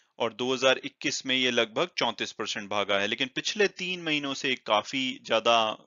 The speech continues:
कंसोलिडेट कर रहा है और एक वीक में तो ये लगभग साढ़े छह परसेंट नीचे गिरा है।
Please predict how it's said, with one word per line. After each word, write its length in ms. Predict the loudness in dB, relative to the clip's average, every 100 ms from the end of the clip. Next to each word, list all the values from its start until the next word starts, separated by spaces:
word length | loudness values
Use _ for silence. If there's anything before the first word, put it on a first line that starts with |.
| _
कंसोलिडेट 640 | -14 -2 0 2 2 0 0
कर 200 | 0 2
रहा 200 | 4 4
है 140 | 2 -4 -20 -12 -2
और 180 | 0 0 0
एक 280 | 0 0
वीक 260 | -2 -2 -2
में 140 | -4
तो 100 | 0
ये 80 | 0
लगभग 340 | 2 0 0 -2
साढ़े 380 | 0 2 2
छह 220 | 2 0 -2
परसेंट 340 | -4 -4 -4
नीचे 320 | -6 -4 -4
गिरा 260 | 0 2 2
है। 260 | 2 0